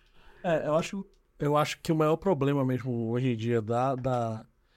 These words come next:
da inteligência artificial, acho que o ponto mais negativo é esse negócio, esse negócio de ética aí, né? Que a gente tá comentando direto aí. Então, não sei se vocês veem isso como o maior problema da,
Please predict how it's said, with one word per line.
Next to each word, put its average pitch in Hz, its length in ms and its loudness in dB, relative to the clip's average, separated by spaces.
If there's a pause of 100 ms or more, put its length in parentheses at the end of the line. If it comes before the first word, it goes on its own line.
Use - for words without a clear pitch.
(440)
da 131 220 2
inteligência 139 420 0
artificial, - 360 -2
acho 131 120 -2
que - 60 -8
o 127 40 -4
ponto 151 240 0
mais 135 220 2
negativo 147 400 0
é 156 40 0
esse - 180 -4
negócio, 139 720 -2 (220)
esse 147 220 -2
negócio 131 340 0
de 127 120 2
ética 110 420 -4
aí, 104 180 -2
né? 98 160 -4 (280)
Que - 100 -6
a 110 40 0
gente 113 180 -8
tá 123 120 -2
comentando 120 600 0 (420)
direto 117 600 0
aí. 107 280 -4 (200)
Então, 123 800 0 (320)
não 156 60 -2
sei 165 160 6
se 156 60 -6
vocês 151 280 0
veem 139 380 2
isso 131 220 -4
como 123 380 0
o 127 240 0
maior 120 280 0
problema 117 420 0
da, 113 220 -4